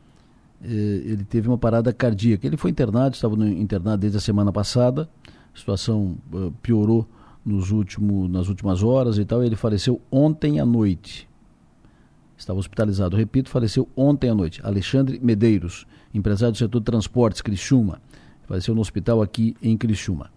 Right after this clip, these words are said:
E nos, nas próximas horas, seremos, nos próximos minutos, teremos aí mais dados sobre,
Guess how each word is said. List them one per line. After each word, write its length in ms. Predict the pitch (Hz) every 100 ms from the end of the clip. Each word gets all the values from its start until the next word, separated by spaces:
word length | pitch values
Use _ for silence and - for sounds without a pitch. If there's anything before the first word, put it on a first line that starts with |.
| - - - - -
E 320 | 110 101 113 160
nos, 340 | 131 107 104
nas 220 | 110 98 -
próximas 400 | 104 92 107 98
horas, 200 | 104 98
seremos, 240 | 101 104
nos 80 | 98
próximos 380 | 98 92 110 92
minutos, 360 | 101 113 110
teremos 300 | 107 98 104
aí 100 | 101
mais 200 | 101 98
dados 260 | 87 101 85
sobre, 360 | 107 92 90